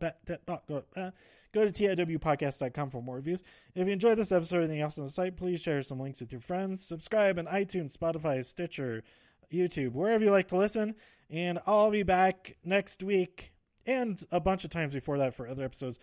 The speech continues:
But next week for the next episode of The Amazing Race here on T I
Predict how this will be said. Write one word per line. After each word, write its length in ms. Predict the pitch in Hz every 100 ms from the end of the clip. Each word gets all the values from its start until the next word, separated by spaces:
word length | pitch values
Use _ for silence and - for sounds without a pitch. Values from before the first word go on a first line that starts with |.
| - - -
But 100 | 180
next 240 | 220 -
week 180 | 240 202
for 140 | 208
the 100 | 202
next 220 | 226 214
episode 360 | 208 180 196 175
of 60 | 151
The 100 | 151
Amazing 360 | 175 196 190
Race 340 | 147 135 127 - _ _ -
here 320 | 160 151 139
on 120 | 139
T 200 | - 156
I 100 | 143